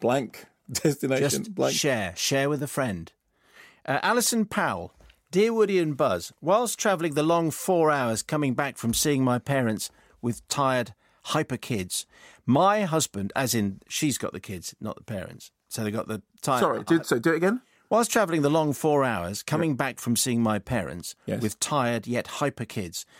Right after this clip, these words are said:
Speaker 2: my husband has always put on your podcast.
Speaker 1: Yes.
Speaker 2: He knows I cannot complain as he's doing the driving, and I pretend to go to sleep. Listening to a letter asking your good selves how to convert someone's mum,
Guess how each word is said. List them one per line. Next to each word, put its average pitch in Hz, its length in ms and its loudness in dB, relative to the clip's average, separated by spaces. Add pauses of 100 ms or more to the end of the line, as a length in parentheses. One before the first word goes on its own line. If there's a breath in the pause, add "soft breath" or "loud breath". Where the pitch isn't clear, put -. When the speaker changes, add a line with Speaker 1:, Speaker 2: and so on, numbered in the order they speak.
(380 loud breath)
Speaker 2:
my 131 160 0
husband 190 280 -2
has 151 120 0
always 151 180 2
put 143 180 -2
on 123 140 2
your 123 160 0
podcast. - 680 -8
Speaker 1:
Yes. 98 280 -6
Speaker 2:
He 131 120 0
knows 180 360 4
I 143 80 0
cannot 165 320 -2
complain 104 480 -2
as 107 160 -2
he's 117 180 -2
doing 92 200 -4
the 104 60 -4
driving, 104 380 -4
and 101 80 -4
I 131 120 0
pretend 151 420 -2
to - 60 -6
go 98 120 -4
to 104 140 -8
sleep. - 340 -6 (540 soft breath)
Listening 190 440 0
to 151 140 0
a 127 140 2
letter 123 280 -2
asking 117 380 0
your 107 140 2
good 120 180 -2
selves 104 380 -2 (240 soft breath)
how 131 160 -2
to - 140 -4
convert 110 460 0
someone's 98 460 -2
mum, 107 360 -6